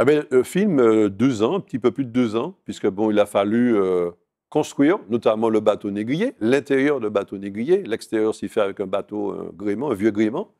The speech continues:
Euh, cinéma, c'est toujours pareil, hein, on triche, bon, voilà. Mais, euh, sinon, oui, reconstituer les objets, les, les souder, les fa-, les, les, les chariots de canne, il fallait faire les chariots de canne.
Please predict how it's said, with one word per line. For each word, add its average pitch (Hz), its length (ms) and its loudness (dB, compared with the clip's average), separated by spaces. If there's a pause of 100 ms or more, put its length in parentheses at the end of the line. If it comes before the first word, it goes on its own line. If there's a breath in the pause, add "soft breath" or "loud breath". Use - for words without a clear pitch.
(580 soft breath)
Euh, - 80 -20
cinéma, 107 360 -4
c'est 107 100 -8
toujours 101 220 -4
pareil, 151 260 2
hein, 110 200 -4
on 107 80 -4
triche, - 420 -6
bon, 95 120 -12
voilà. 139 280 -2 (360 soft breath)
Mais, 131 220 4
euh, 107 440 4
sinon, 147 340 2
oui, 175 120 4
reconstituer 139 960 2
les 110 200 -2
objets, 175 440 2
les, 120 260 0
les 110 140 -2
souder, 175 500 2
les 147 100 2
fa-, - 220 -6
les, 120 220 -4
les, 107 120 -8
les 104 120 -6
chariots 104 320 -2
de 110 60 -10
canne, 120 200 -2
il 98 60 -6
fallait 95 240 -6
faire 98 160 -6
les 95 80 -8
chariots 98 300 -8
de 147 40 -14
canne. 254 220 -8